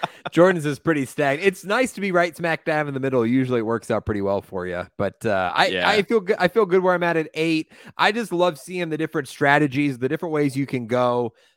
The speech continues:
Speaker 1: Uh, that's why mock draft exercises are so useful, because when you're in that situation, you don't know how the board will fall to you, and you may want to pivot. You may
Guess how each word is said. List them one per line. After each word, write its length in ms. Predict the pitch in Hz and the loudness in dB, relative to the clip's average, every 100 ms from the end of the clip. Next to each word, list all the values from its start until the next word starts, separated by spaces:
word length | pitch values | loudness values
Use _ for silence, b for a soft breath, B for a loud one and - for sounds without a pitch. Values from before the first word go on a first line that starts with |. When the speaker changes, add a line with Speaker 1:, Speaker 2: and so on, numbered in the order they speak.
| _ | _
Speaker 1:
Uh, 280 | 127 123 127 | 0 0 0
that's 120 | 147 | -2
why 120 | 165 | -4
mock 240 | 135 135 - | 0 0 2
draft 260 | 139 127 | 0 2
exercises 560 | 139 - - 139 123 120 | 0 -2 -2 -2 -2 -4
are 60 | |
so 160 | 107 135 | -2 0
useful, 580 | 110 104 120 - 139 139 | 0 -2 -4 0 0 2
because 420 | 123 - 120 107 | -2 -6 -6 -6
when 80 | 113 | -8
you're 120 | 113 | -8
in 100 | 131 | -6
that 140 | 131 | -8
situation, 720 | - 127 135 131 135 - 147 135 | -8 -10 -6 -4 -4 -6 -10 -10
you 100 | 113 | -8
don't 180 | 120 | -6
know 140 | 127 131 | -2 0
how 140 | 135 | 0
the 80 | 127 | -2
board 280 | 113 117 123 | -4 -4 -4
will 120 | 110 | -6
fall 280 | - 113 127 | -4 0 0
to 180 | - 135 | -2 -2
you, 360 | 139 143 143 - _ _ _ | 0 0 -2 -8 _ _ _
and 340 | 120 131 131 131 | -6 -4 -4 -6
you 120 | 143 | -4
may 360 | 147 151 151 | -2 -2 -2
want 320 | 143 131 160 147 | -2 -2 -2 -4
to 100 | 147 | -10
pivot. 380 | 147 120 117 113 | -8 -6 -8 -8
You 120 | 135 | -8
may 320 | 139 143 139 | -4 -4 -6